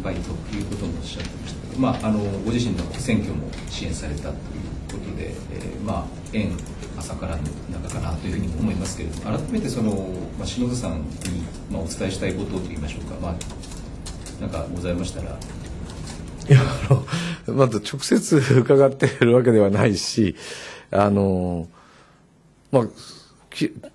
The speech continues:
Speaker 2: 朝の話ですから、<laughs> あの、今どうこうっていうのはちょっと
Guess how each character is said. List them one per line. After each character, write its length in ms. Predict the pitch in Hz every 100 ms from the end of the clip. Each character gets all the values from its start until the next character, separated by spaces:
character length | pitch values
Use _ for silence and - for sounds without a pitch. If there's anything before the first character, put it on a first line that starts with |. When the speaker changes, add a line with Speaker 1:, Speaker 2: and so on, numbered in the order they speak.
| -
Speaker 2:
朝 160 | 185
の 100 | 123
話 420 | 87 90 87 95 82
で 80 |
す 140 | 85 -
か 120 | -
ら、 60 | 73 - 87 92 - - - - 196 180 -
<laughs> 100 | 110
あ 60 |
の、 260 | 110 98 92 - - - - - - _ -
今 180 | 147
ど 140 | 107 131
う 60 |
こ 100 | 135
う 40 | 95
っ 20 |
て 160 | - 90
い 20 |
う 40 |
の 60 | 80
は 40 | - - -
ち 80 |
ょ 20 | 107
っ 40 |
と 140 | -